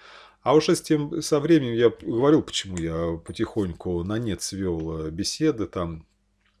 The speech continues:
Потому что если на эти вопросы я уже дал свои ответы, то когда мне человек пишет, я говорю: «А на какую тему будем беседовать?» Вопрос.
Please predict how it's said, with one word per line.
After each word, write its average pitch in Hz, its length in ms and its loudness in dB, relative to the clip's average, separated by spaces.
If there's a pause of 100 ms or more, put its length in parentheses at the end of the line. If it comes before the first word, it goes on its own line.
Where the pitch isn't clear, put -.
(180)
Потому 135 300 -2
что - 180 -2
если 143 220 0
на 143 40 0
эти 143 160 -6
вопросы 139 460 0
я 131 180 0
уже 127 180 -2
дал 151 260 4
свои 95 400 -2
ответы, 85 640 -8 (1800)
то 113 100 0
когда 143 200 8
мне 135 120 2
человек - 320 6
пишет, - 520 2
я 104 200 10
говорю: 110 160 6
«А - 40 6
на 117 80 -2
какую 135 280 0
тему 98 260 0
будем 78 300 -8
беседовать?» 92 640 -2
Вопрос. 98 600 -4